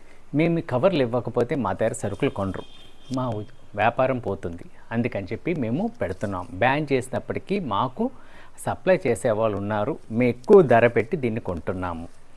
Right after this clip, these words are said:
So, వచ్చేవాడు కవర్ తప్పకుండా అడుగుతాడు." ఉదాహరణకు ఉల్లిపాయలు తీసుకునేవాడు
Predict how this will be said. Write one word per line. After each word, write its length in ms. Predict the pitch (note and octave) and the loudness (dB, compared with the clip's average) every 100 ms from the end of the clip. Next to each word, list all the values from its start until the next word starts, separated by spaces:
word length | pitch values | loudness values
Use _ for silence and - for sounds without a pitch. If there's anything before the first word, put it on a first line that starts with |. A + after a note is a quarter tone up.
| - - - - | -16 -16 -6 0
So, 80 | |
వచ్చేవాడు 520 | B2 A#2+ - B2+ A#2+ F3+ | 2 2 4 4 4 0
కవర్ 300 | - G#2 A#2 | 0 0 0
తప్పకుండా 420 | F#2+ - - G#2+ F#2+ | -2 -2 -4 -2 -2
అడుగుతాడు." 680 | F2 F2+ E2 E2+ - - | -2 -6 -8 -8 -12 -6
ఉదాహరణకు 420 | C#3 D3 C#3 B2+ | 4 6 6 2
ఉల్లిపాయలు 480 | A#2 G#2+ C3 B2 A2 - - | -2 2 4 2 2 -8 -6
తీసుకునేవాడు 800 | B2 G#2 - G2+ G2 F#2 F2 A2 | -2 -2 -2 -2 0 0 -2 -4